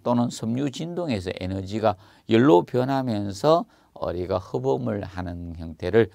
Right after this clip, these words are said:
우리가 다공질 허범제 이렇게 칭합니다. 자, 그리고 판진동 허범제, 각종 판의 합판이나 석고판 같은 이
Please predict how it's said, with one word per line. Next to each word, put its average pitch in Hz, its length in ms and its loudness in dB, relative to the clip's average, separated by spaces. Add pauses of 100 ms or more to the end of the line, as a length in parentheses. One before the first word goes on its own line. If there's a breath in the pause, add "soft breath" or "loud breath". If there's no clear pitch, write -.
우리가 95 400 -4 (380 soft breath)
다공질 123 720 -2
허범제 85 800 -8
이렇게 98 300 -4
칭합니다. 101 1080 -8 (480 soft breath)
자, 104 240 4
그리고 127 380 4 (200 soft breath)
판진동 160 960 -4
허범제, 92 380 -6
각종 135 440 -6
판의 160 540 -8
합판이나 135 880 -4 (200 soft breath)
석고판 151 680 -4
같은 87 440 -2 (380 soft breath)
이 123 240 2